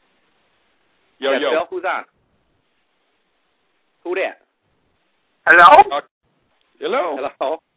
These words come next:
Speaker 3: Am I
Speaker 1: England
Speaker 3: on the air?
Speaker 1: calling.
Speaker 2: Uh-huh.
Speaker 1: <laughs>
Speaker 3: Am I on the air?
Speaker 2: <laughs> Yeah, yeah, you sure are. How you doing?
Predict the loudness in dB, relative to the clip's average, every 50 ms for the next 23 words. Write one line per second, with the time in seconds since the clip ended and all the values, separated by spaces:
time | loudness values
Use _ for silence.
0 | _ _ _ _ _ -20 -20 -20 -20 -20 -18 -14 -12 -8 -6 -4 -4 -4 -4 -4
1 | -6 -6 -6 -4 -4 -4 -4 -6 -8 -10 -14 -20 _ _ _ _ _ _ _ _
2 | _ _ _ -20 -20 _ _ -20 -20 _ _ -20 -20 _ -20 -18 -14 -10 -8 -8
3 | -8 -8 -8 -10 -10 -12 -14 _ _ _ _ _ _ -20 -20 _ _ _ _ _
4 | -18 -16 -14 -12 -10 -10 -8 -8 -10 -10 -12 -14 -14 -12 -10 -10 -10 -10 -12 -14
5 | -16 _ _ _ _ _ _ _ _ _ _ _ _ -20 -20 -20 -20 -20 -20 _
6 | -20 -20 _ _ -10 -6 -6 -6 -6 -8 -12 -14 -14 -16 -18 -16 -10 -6 -4 -4
7 | -4 -4 -4 -4 -6 -6 -8 -8 -8 -8 -8 -8